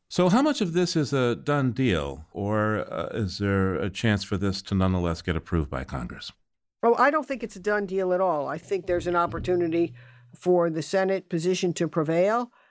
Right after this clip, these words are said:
Speaker 2: and I think this will be an important item for deliberation in the conference.
Speaker 1: Sherry Goodman is former Deputy Undersecretary of Defense for Environmental Security. She's now a fellow at the Woodrow Wilson Center in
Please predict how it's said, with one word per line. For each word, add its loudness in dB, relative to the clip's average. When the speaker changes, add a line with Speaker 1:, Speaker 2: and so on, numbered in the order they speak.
Speaker 2:
and -4
I -2
think -4
this -2
will 2
be 2
an -2
important 0
item 0
for 0
deliberation 0
in 4
the 0
conference. -2
Speaker 1:
Sherry 2
Goodman 2
is 2
former 0
Deputy 0
Undersecretary 0
of 0
Defense -2
for -2
Environmental 2
Security. 0
She's -6
now 4
a 2
fellow 4
at 0
the 0
Woodrow 2
Wilson 2
Center 2
in 2